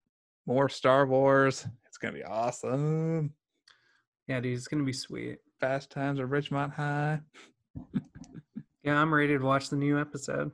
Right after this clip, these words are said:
Speaker 2: <laughs>
Speaker 1: <laughs> I know, same here. All right. Well, any last thoughts on the nineteen seventies slash Annie Hall?
Speaker 2: No, I think I said everything I need to say. Like, I just, I love,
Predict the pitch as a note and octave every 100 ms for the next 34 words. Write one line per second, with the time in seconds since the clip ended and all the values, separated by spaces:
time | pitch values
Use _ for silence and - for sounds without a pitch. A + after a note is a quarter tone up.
0 | _ _ B2 C#3 B2+ - - - - E3
1 | - F#3 E3 - B2+ G#2+ - B2+ B2 B2
2 | A#2 - - - - C3+ E3+ F3+ F3+ F3+
3 | F3 D3 D3 E3 G3+ - D#3 F#3 E3+ E3+
4 | - E3+ F#3 E3+ C#3 A#2+ B2+ C3 C#3 D3+
5 | E3 D#3 - D#3 E3+ F3+ F#3 F3 - _
6 | - C3+ C3+ - C#3+ D3+ D#3 D3 D#3 F3
7 | F#3 - - _ _ _ _ D3 D#3 G3+
8 | G3+ G3 G#3+ A3+ - F3+ F#3+ F3+ F3 F3
9 | E3 D#3 E3+ D3+ F#3 F3+ D3+ C#3 C3+ C3
10 | C3 B2 C3+ C#3 D#3 E3